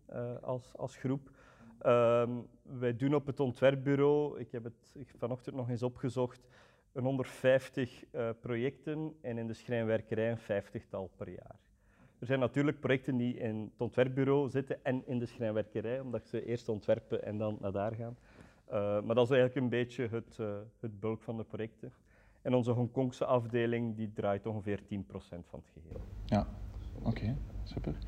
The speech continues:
Speaker 2: Nu, ik vind het altijd leuk om even terug te gaan naar hoe dat een ondernemer in de jongere jaren was.
Speaker 1: <laughs>
Speaker 2: Vaak merken we daar enkele eigenschappen die terugkeren. Nu, als we eventjes teruggaan naar, naar uw jeugd, Pieter, hoe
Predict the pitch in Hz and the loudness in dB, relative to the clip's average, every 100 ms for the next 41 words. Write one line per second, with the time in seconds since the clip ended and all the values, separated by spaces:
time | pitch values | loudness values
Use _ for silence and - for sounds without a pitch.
0 | - - - - - - 127 123 135 123 | -8 -10 -10 -10 2 12 12 12 12 12
1 | 123 120 120 123 120 117 - 123 123 131 | 12 10 10 12 12 10 8 4 6 8
2 | 131 117 110 - - 101 101 98 101 107 | 10 10 8 2 0 8 8 8 8 6
3 | 101 101 104 98 101 104 110 101 - - | 6 6 4 2 4 4 4 2 0 2
4 | 104 98 98 117 123 120 110 110 120 117 | 4 8 10 10 10 12 12 12 10 8
5 | 120 - - - - 95 98 101 101 101 | 6 4 -2 -4 6 8 8 8 6 6
6 | 113 104 104 107 - 101 101 101 95 - | 6 8 8 6 4 4 6 8 8 6
7 | - - 110 113 110 - 107 101 98 95 | -6 4 8 10 8 8 6 6 6 4
8 | - 107 117 - 110 123 135 - - - | 4 2 4 2 2 2 0 -2 -6 0
9 | - 104 120 120 113 - 127 147 123 117 | 4 8 10 10 8 8 8 10 12 12
10 | 107 - 113 107 - 107 104 104 113 - | 10 6 8 8 8 10 10 10 8 4
11 | - 127 131 117 113 | 4 4 6 10 10